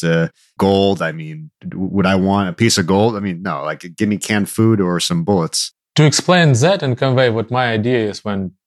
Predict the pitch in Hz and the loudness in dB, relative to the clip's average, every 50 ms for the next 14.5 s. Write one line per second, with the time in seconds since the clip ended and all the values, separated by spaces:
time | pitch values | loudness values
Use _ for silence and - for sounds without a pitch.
0 | - - 104 92 95 110 117 120 117 - - - 147 139 123 120 113 - - 131 | -16 -10 -6 0 0 2 2 2 0 -2 0 0 0 0 0 -2 -4 -4 -2 -2
1 | 123 107 - 117 107 - - - 113 120 120 - 131 113 107 110 123 127 123 - | -2 -2 0 -2 -2 -2 0 0 0 0 0 -2 -4 -2 0 2 2 0 0 0
2 | - 135 113 - 131 120 - - 117 104 95 101 92 - - 113 107 - - 101 | 0 0 0 2 0 0 0 -2 -6 -4 -4 -4 -4 -2 0 0 0 0 -2 -6
3 | - - 104 101 104 101 98 101 98 92 - - - 98 95 92 92 92 92 87 | -6 -4 -2 -2 0 0 0 0 -2 -2 -4 -6 -4 -2 -2 -2 0 -2 -2 -2
4 | 87 87 85 _ _ _ _ _ - - 120 - 110 - - 107 92 101 - - | -4 -8 -10 _ _ _ _ _ -2 -2 0 0 0 -2 -2 -4 -2 -4 -4 -2
5 | - 165 165 123 120 120 - - - - - - - _ - 110 120 127 147 156 | 0 0 0 0 -2 -4 -8 -16 -20 -20 -20 -20 -16 _ -2 0 2 2 2 0
6 | - - 139 135 127 - 131 120 - - 131 - - 117 98 92 95 _ - 120 | 0 -2 -2 -2 0 0 -2 -2 -2 -4 -4 -2 0 -2 -2 -4 -6 _ 0 2
7 | 131 175 180 170 - - 151 - - - - 123 - 139 139 151 147 - - 139 | 4 4 4 2 0 0 -2 0 0 -2 -2 0 2 2 2 2 2 0 -2 -4
8 | 131 127 127 123 123 127 123 117 117 117 110 98 90 - 98 90 85 - - 113 | -2 -2 0 0 0 2 2 2 0 0 -2 -4 -4 -4 -6 -6 -6 -6 -2 0
9 | 113 135 135 135 127 - - 120 104 98 104 98 92 87 - 110 110 - 127 127 | 2 2 2 2 0 0 -4 -6 -6 -4 -4 -6 -6 -6 -10 -12 -10 -8 -6 -6
10 | 127 - _ _ _ _ _ _ _ _ - 101 95 190 - - - 170 160 143 | -6 -8 _ _ _ _ _ _ _ _ -4 0 0 2 0 2 2 2 2 2
11 | - 135 120 - - - 160 143 123 - - 104 101 107 - 131 120 - - 151 | 2 -2 -4 -2 0 0 2 2 2 0 -2 -4 -4 -4 -6 -8 -8 -4 -2 0
12 | 139 131 120 120 117 113 143 180 180 - - 117 123 156 - - - _ _ _ | 0 2 2 2 2 4 4 2 2 0 -2 -2 -2 -2 -2 -6 -10 _ _ _
13 | _ - 156 - - - 135 147 151 131 131 139 147 147 139 - _ _ _ 185 | _ -2 -2 0 2 4 4 4 4 4 2 2 0 0 -2 -4 _ _ _ -4
14 | 160 - 143 139 135 131 123 113 107 | 0 2 4 4 4 2 0 -2 -4